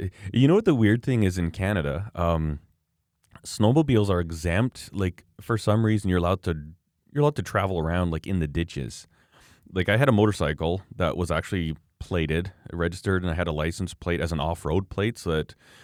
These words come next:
you know, there's, there's certain parts of Crown land that there's all these trails and forestry, logging roads and stuff, and so you can go ride your motorbike there, but it, you actually have to have an, a plate on it.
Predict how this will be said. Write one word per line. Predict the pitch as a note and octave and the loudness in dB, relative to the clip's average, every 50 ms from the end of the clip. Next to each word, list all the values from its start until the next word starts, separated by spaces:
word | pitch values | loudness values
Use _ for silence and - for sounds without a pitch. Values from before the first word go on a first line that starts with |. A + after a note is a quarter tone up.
| - _ _ | -20 _ _
you | - G2+ | -2 0
know, | F#2+ | 0
there's, | F2+ G2+ G2+ - - - | 2 0 0 -2 -6 -14
there's | - F#2 G#2+ G2+ F#2 | -8 -4 -4 -4 -2
certain | - B2+ G#2+ G2+ G2 | -2 -2 -2 -2 -4
parts | - - F#2+ F#2 F#2 - | -4 -2 -2 -2 -2 -4
of | D#2+ D#2 - | -8 -8 -8
Crown | - - - D#2+ E2 F2 F2+ F2+ E2 | -10 -8 -6 -2 -2 0 0 0 -2
land | D#2 D2+ D2+ D#2 D#2+ D#2+ D#2 D2+ | -2 -2 -2 0 -2 -2 -2 -2
that | D2+ D2 C2+ - | -2 -2 -4 -4
there's | - D#2+ D2+ D2+ | -6 -4 -4 -2
all | D#2 | -2
these | D#2+ D2 D2 - | -2 -4 -6 -8
trails | - - F2 E2 D#2+ E2 E2+ D#2+ | -6 -4 -2 0 0 0 0 -2
and | D#2+ D2 C#2+ | -4 -8 -8
forestry, | - - F2 E2+ E2 E2 - - E2+ D#2 D2 | -6 -2 0 0 0 -2 -4 -6 -6 -4 -4
logging | D2 D2 D#2+ E2+ E2+ E2 E2 D#2 | -4 -4 -4 -4 -4 -4 -2 0
roads | D#2+ D#2+ D#2+ D#2+ - | 0 0 0 0 -2
and | E2+ D#2+ | -4 -4
stuff, | - F2 D#2+ D#2 | -2 -2 -2 -2
and | F2 E2+ | -4 -2
so | - A#2+ | -2 -2
you | B2 | 0
can | B2+ A#2 | 2 2
go | G#2+ G2 F#2+ F#2 F2+ | 4 4 4 4 2
ride | - E2+ E2+ E2+ E2 | 2 2 0 0 0
your | E2+ E2+ | 0 2
motorbike | F#2+ A2+ A2 G2+ D#2 D#2 D2+ C#2+ | 2 2 2 2 0 -2 -2 -2
there, | D#2 D2 | -4 -4
but | C#2 - D#2+ | -2 -2 -2
it, | E2+ E2+ F2+ E2+ | -2 -2 -4 -4
you | - G#2 F#2+ | -4 -2 0
actually | F#2+ G#2+ - - F2 | 0 -2 -2 -4 -6
have | D#2+ F#2+ F2+ - | -4 -4 -4 -4
to | - F2+ | -4 -6
have | E2 D#2+ | -4 -4
an, | D#2 - - | -6 -6 -4
a | - D#2 D2 | -6 -6 -6
plate | - - - F#2+ F#2+ D#2 | -6 -4 -2 -2 -2 -2
on | C#2 B1+ C2 | -4 -6 -8
it. | A1 | -10